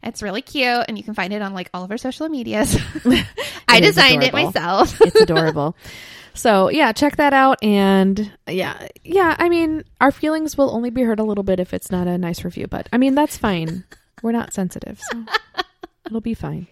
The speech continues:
Speaker 2: <laughs> I like to guilt our listeners into, you know,
Speaker 1: I've
Speaker 2: at least
Speaker 1: noticed.
Speaker 2: help us,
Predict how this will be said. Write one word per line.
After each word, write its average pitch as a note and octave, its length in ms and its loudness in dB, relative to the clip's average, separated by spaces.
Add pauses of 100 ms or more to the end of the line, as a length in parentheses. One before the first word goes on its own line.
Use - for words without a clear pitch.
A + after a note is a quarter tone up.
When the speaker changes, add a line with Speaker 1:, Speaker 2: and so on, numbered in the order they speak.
(260)
Speaker 2:
<laughs> - 260 -20 (2500)
I C#4+ 40 0
like D4+ 140 4
to C#4 100 2
guilt E3 360 2
our B2 100 0
listeners D3+ 440 -4
into, D3 400 0
you E3+ 160 2
know, A3+ 60 4
Speaker 1:
I've A3+ 80 4
Speaker 2:
at - 60 0
least G#3+ 80 2
Speaker 1:
noticed. F#3 300 2
Speaker 2:
help F3 200 4
us, E3 180 -2